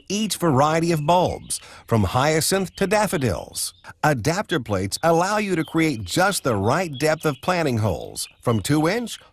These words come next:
four inch, and even six inch deep holes. Larger diameter holes are also handled easily by the five-in-one. Varieties of bedding plants are planted throughout the growing season,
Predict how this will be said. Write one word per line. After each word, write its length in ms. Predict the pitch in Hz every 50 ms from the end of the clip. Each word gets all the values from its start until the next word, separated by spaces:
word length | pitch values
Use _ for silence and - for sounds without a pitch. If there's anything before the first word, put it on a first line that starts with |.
| _ -
four 240 | - 208 202 160 147
inch, 180 | 160 165 - - - - -
and 160 | 147 147 147 -
even 320 | 170 180 165 151 151 135
six 400 | 120 - - - 214 190 - -
inch 180 | 202 196 180 -
deep 240 | 165 180 208 165 156
holes. 540 | 180 214 202 151 - 55 55 - - - - _ _ _ _ _ _ _ _ - _ 110
Larger 560 | 104 107 120 143 165 175 190 170 190 190 170
diameter 560 | 139 135 127 135 135 139 143 143 131 120 113
holes 420 | 101 104 139 143 147 147 151 123
are 120 | 120 127 - -
also 340 | 147 170 185 - 214 202
handled 360 | 180 185 190 190 196 196 - 208
easily 440 | 233 233 196 147 131 135 156 180 - _
by 120 | - 104 104
the 120 | 101 95
five-in-one. 840 | - - 117 127 139 143 170 185 190 175 156 117 76 55 - - - - _ _ _ _ _ - _ - - - - - _
Varieties 800 | 113 139 165 151 135 170 185 214 240 220 196 196 185 165 127 139
of 160 | 123 104 95
bedding 280 | 127 131 135 151 156 131
plants 360 | - 120 110 113 120 117 -
are 60 | 131
planted 440 | 120 - - 180 175 160 151 135 -
throughout 300 | 156 160 170 190 208 -
the 100 | 202 170
growing 320 | 147 185 175 175 170 170
season, 500 | 147 - 202 214 202 165 107 82 55 -